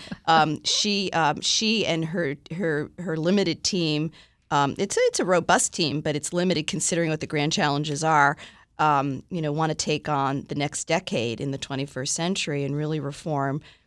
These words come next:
Speaker 2: government's relationship to its citizens. And so it's okay that you may not have, for-, may have forgotten that you were a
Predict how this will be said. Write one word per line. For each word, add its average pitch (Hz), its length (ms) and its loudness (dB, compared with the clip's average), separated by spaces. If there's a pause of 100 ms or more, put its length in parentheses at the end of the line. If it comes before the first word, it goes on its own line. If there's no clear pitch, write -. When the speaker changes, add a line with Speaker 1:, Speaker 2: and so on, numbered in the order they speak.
Speaker 2:
government's 147 640 0
relationship 143 720 -2
to 135 160 -6
its 131 120 -6
citizens. - 720 -6
And 139 280 -8 (300)
so 143 340 0
it's 165 160 0
okay 190 320 0
that 139 180 -2
you 156 280 -2
may 147 280 2
not 139 160 4
have, 147 200 0
for-, - 220 -4
may 202 120 6
have 196 140 4
forgotten 190 520 6
that 180 140 2
you 185 100 2
were 180 140 6
a 180 40 0